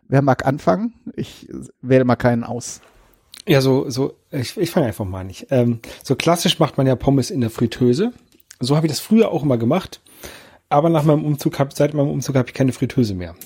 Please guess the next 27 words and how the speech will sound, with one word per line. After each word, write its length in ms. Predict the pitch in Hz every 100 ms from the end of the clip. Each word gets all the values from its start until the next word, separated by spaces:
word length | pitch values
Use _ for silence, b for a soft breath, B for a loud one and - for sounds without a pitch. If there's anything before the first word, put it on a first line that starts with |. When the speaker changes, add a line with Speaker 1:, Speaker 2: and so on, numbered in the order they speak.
| -
Speaker 2:
Das 160 | 110
ist, 180 | 127 -
äh, 160 | 127 117
ein 240 | 120 120
Mangel, 340 | 127 147 220 240 -
das 120 | 113
weiß 240 | 117 131
ich, 140 | 196 -
der, 160 | 127
der 160 | 120 120
muss 180 | 120 -
ersetzt 420 | 120 123 - -
werden. 300 | 120 160 196 B B B B B -
Ähm, 420 | 131 139 135 -
aber 100 | 151
ich 100 | 151
habe 100 | 165
es 40 |
dann 180 | - 156
auf 140 | 156 131
verschiedene 600 | - 143 139 220 196 113
Art 180 | 110
und 100 | 117
Weisen 320 | 110 110 107 101
versucht. 360 | - 101 -
Insgesamt, 600 | 120 - 131 127 123 - -
ähm, 320 | 117 110